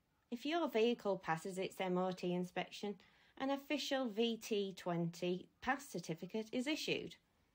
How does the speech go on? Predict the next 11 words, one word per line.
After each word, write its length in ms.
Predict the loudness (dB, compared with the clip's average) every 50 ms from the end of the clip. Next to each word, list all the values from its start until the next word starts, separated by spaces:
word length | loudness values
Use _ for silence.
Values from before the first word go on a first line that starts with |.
| _ _ _ -20 -20 -20 -20 _ _ _ _ _
Some 400 | -10 -4 0 4 6 6 6 6
minor 380 | 6 6 6 6 4 4 4 2
defects 600 | 2 2 2 2 2 2 0 0 0 -2 -2 0
or 220 | 2 4 4 4
advisories 760 | 2 2 0 0 0 2 0 -2 -2 -2 -2 -2 -2 -2 -4 -4
could 280 | -2 -2 -2 0 0 0
be 200 | 2 2 4 4
recorded 580 | 2 0 0 0 0 0 0 0 0 0 0
on 140 | 0 0 0
the 80 | 0 -2
certificate 680 | -4 -6 -10 -10 -10 -12 -10 -10 -10 -10 -10 -10 -14